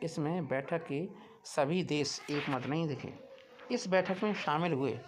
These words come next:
नेता इसराइल पर दबाव बनाने के लिए यहाँ इकट्ठा हुए थे।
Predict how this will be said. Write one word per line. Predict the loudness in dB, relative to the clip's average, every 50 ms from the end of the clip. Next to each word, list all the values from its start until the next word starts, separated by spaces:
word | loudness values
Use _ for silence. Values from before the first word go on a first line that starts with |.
| -14 -16 -16 -10 -4 0
नेता | 0 2 2 2 0 0 -2 -8 -12 -6 -4
इसराइल | -4 0 2 4 4 4 4 2 0 0
पर | 0 0 0
दबाव | 0 0 2 2 2 2 2 2
बनाने | 0 2 2 2 2 0 -2
के | -2 -2
लिए | -2 -2 -2 -2 -4 -6 -10 -16 _ -20 -20 -20 -14 -6
यहाँ | 0 0 2 2 0 -2
इकट्ठा | -6 -8 -10 -8 -2 0 0
हुए | 2 2 0 -2 -2 -4 -4
थे। | -6 -8